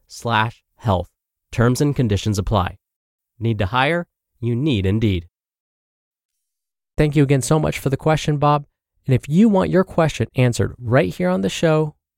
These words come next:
send one in. You can email one to health at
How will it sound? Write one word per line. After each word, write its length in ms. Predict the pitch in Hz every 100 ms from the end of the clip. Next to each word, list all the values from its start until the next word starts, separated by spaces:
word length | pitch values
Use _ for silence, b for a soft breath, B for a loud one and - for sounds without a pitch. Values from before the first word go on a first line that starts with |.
| _
send 360 | - 139 131
one 160 | 127 123
in. 240 | 95 101 - _ _ _
You 100 | 139
can 240 | - 143 -
email 380 | 190 240 202 135
one 240 | 113 107 117
to 300 | - 107 117
health 340 | - 190 135 131 _ _ _
at 140 | -